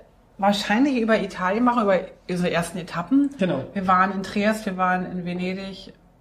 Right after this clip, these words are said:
Speaker 1: und wir sind ein bisschen rumgekommen schon, seitdem wir in Rom, äh, angekommen sind. Und wir haben aber noch ein paar andere Episoden, Themen, die ich, ähm,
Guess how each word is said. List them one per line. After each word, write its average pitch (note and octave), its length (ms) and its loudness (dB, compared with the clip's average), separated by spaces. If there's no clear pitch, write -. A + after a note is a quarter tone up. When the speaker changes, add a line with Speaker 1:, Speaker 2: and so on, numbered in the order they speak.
Speaker 1:
und F3+ 120 -2
wir F3 140 -2
sind G#3 240 4
ein G3 100 2
bisschen G#3 200 4
rumgekommen C4 520 4
schon, C4 480 2
seitdem G#3+ 360 2
wir G#3+ 80 4
in G#3+ 80 4
Rom, G#3+ 420 2
äh, - 40 -8
angekommen G#3 680 2
sind. G#3+ 340 0
Und A#3+ 180 6
wir A#3+ 60 6
haben A#3+ 100 6
aber B3 140 6
noch A#3 180 4
ein G#3+ 100 2
paar E3+ 180 -4
andere B3 360 2
Episoden, G3 640 -2
Themen, A#3+ 720 4
die A3 260 6
ich, G#3+ 320 2
ähm, F#3+ 680 -6